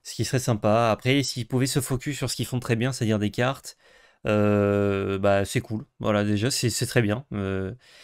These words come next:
ou peut-être des collabs, euh, des exclusivités du style avec Ultimate Guard, hein, le, les meilleurs,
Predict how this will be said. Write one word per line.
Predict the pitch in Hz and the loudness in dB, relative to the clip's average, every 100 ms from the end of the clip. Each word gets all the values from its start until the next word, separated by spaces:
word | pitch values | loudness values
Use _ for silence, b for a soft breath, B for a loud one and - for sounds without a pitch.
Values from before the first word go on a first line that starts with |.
| B B - | B B -6
ou | 113 | 0
peut-être | 127 170 165 | 4 4 4
des | 143 | 2
collabs, | 143 139 151 160 123 | 4 6 6 6 4
euh, | 113 113 | 4 4
des | 110 107 | 4 2
exclusivités | 113 - 127 117 123 120 135 139 131 | -2 -4 -2 0 0 0 0 2 0
du | 107 | -4
style | - 127 110 | -4 0 2
avec | 101 110 | 2 0
Ultimate | 110 - 117 110 | -2 -2 -2 0
Guard, | 143 127 | 0 0
hein, | 117 | -2
le, | 98 98 95 120 _ _ _ | -2 -2 -4 -8 _ _ _
les | 113 | 2
meilleurs, | 107 110 139 120 | 6 6 4 0